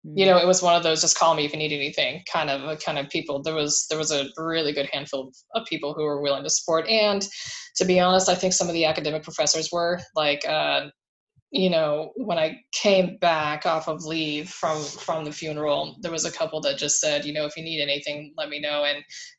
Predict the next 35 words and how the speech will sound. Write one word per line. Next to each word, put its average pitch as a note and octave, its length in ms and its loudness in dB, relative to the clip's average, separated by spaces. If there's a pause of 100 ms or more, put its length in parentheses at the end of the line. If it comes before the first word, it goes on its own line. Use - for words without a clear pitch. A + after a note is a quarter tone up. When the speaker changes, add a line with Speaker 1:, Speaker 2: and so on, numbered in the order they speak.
Speaker 1:
gave F3+ 220 4
me E3+ 140 -2
the E3 120 0
extra E3 280 4
time D#3+ 440 0
to E3+ 120 -2
be, - 100 -6
I F3+ 100 -6
was E3 200 -4
like, D#3 220 -2
you F#3 60 -4
know, D#3 60 -2
I, D#3 120 -2 (140)
I G#3+ 60 4
remember A3 220 8
staring F3 360 4
at E3+ 80 2
a E3+ 60 0
test - 340 2
going, D3+ 320 -4
"I D3+ 120 -4
have C#3+ 100 -4 (140)
no D#3+ 280 -6
idea." D3+ 380 -2
And C#3+ 160 -4
I D#3+ 60 -4
kinda F3+ 240 0
gave E3 180 -2
him D#3+ 100 -6
a D#3+ 60 -4
look, E3 280 -2
and D#3+ 100 -8
he's D#3 180 0
just D3+ 240 -2
like, D3+ 240 -2